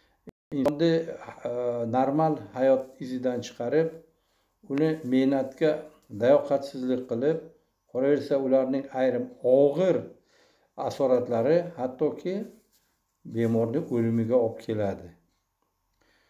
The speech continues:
Shu bilan birga shuni ta'kidlash lozimki, sog'lom inson, e, sog'lom turmush tarziga ria-,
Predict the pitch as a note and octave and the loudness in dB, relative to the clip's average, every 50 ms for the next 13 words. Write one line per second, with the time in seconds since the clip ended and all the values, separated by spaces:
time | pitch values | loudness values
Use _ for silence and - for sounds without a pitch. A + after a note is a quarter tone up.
0 | _ _ _ _ - - E3 E3+ G#3+ A#3+ B3+ B3 G#3 F3+ D#3+ D3+ B2+ C3 C3 C3+ | _ _ _ _ -8 -4 -2 0 2 2 2 2 2 2 2 2 2 2 2 2
1 | C3+ - - E3+ E3+ F3 E3+ - D3 D3 - - - - D#3+ D#3 D#3 D3+ - - | 0 -2 -4 -4 -4 -4 -4 -6 -6 -6 -8 -10 -10 -4 -2 0 0 -2 -4 -8
2 | - - _ - - - - C#3+ C3+ C3 B2 C#3 C#3+ C#3+ - - G3 G#3+ A#3 A#3 | -16 -20 _ -20 -18 -6 -2 0 2 2 2 0 -2 -4 -4 -6 -4 -4 -4 -4
3 | - - - _ _ - - _ _ - - D3+ D#3 E3 F#3 G#3+ A3+ A#3 A#3 A3+ | -8 -12 -20 _ _ -20 -20 _ _ -4 2 4 6 6 6 6 4 2 2 -2
4 | - - - _ _ - D#3+ D#3 C#3 - - C#3+ C#3 D#3 F3+ F3+ E3 - - _ | -4 -10 -18 _ _ -6 -4 -4 -4 -2 0 0 2 0 0 -4 -8 -14 -20 _
5 | _ _ _ _ _ _ _ _ _ - G#3 G3 - - D3 C3+ B2+ B2 B2 B2 | _ _ _ _ _ _ _ _ _ -12 -10 -10 -10 -10 -8 -8 -8 -6 -6 -6
6 | A#2+ A#2+ A#2+ A#2 - - - - _ _ _ _ _ _ _ _ _ _ _ _ | -4 -4 -4 -6 -8 -10 -12 -18 _ _ _ _ _ _ _ _ _ _ _ _
7 | - - D3+ D3 D3+ E3+ G3+ G#3 F3+ D3 - - - - _ _ _ _ - D#3+ | -4 2 4 6 6 6 6 2 0 -2 -4 -8 -14 -20 _ _ _ _ -8 -6
8 | D3 E3 F3 E3 E3 - C3+ C3+ B2+ B2 B2+ C3+ D3 D3+ C#3+ C3 A#2+ B2 C3 C3+ | -6 -4 -4 -4 -4 -2 0 0 0 0 0 2 4 4 4 4 2 2 2 4
9 | C#3 C#3+ - | 4 4 2